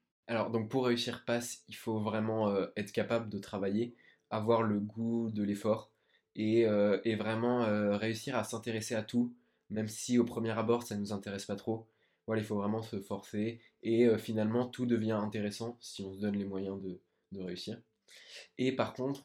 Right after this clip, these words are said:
pour être, euh, pour être dentiste, il faut vraiment, euh,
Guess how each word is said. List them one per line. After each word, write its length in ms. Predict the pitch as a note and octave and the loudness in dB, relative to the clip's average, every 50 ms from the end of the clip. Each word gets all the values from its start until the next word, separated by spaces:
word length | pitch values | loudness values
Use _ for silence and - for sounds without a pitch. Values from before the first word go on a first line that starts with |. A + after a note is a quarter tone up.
| _ | _
pour 200 | - - A2+ G#2 | -10 -6 -4 -2
être, 280 | G#2+ G#2+ G#2 - - G#2 | -2 -4 -4 -6 -4 -2
euh, 260 | G2 G2 F#2+ F#2+ F#2 | 0 0 0 0 0
pour 180 | F2+ - G2+ G#2 | -2 -4 -4 -4
être 80 | G#2 | -2
dentiste, 480 | G#2 G#2+ G2 - - B2 A#2+ - - - _ - - - _ - | -2 -2 -4 -4 -6 -6 -6 -8 -10 -16 _ -20 -20 -20 _ -12
il 100 | A2 G#2+ | -8 -2
faut 160 | - A#2 A2 | 0 0 2
vraiment, 460 | G#2 G#2 A2+ A#2 B2 C3 C3+ B2+ - | 2 2 2 2 2 2 2 2 2
euh, 340 | G#2+ A2 G#2+ G#2 G#2 G2+ | 2 2 4 4 4 2